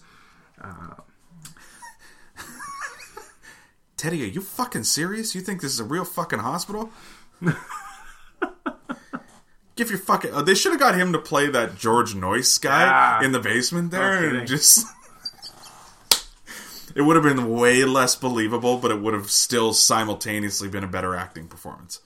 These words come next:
Speaker 1: I'm not insane. But, Teddy, I know you're fucking insane. <laughs>
Speaker 2: Teddy, you're fucking insane.
Speaker 1: Number eight for me is The Interview.
Speaker 2: Ooh.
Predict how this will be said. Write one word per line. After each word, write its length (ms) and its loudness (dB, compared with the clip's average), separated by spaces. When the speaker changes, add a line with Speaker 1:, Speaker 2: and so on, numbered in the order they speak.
Speaker 1:
I'm 140 -14
not 200 -18
insane. 500 -14
But, 100 -20
Teddy, 240 -10
I 80 0
know 160 -4
you're 120 -6
fucking 280 -10
insane. 400 -12
<laughs> 220 -20
Speaker 2:
Teddy, 140 -6
you're 80 -4
fucking 300 -2
insane. 480 0
Speaker 1:
Number 340 0
eight 240 0
for 120 -2
me 240 -4
is 240 -4
The 260 -6
Interview. 880 0
Speaker 2:
Ooh. 380 4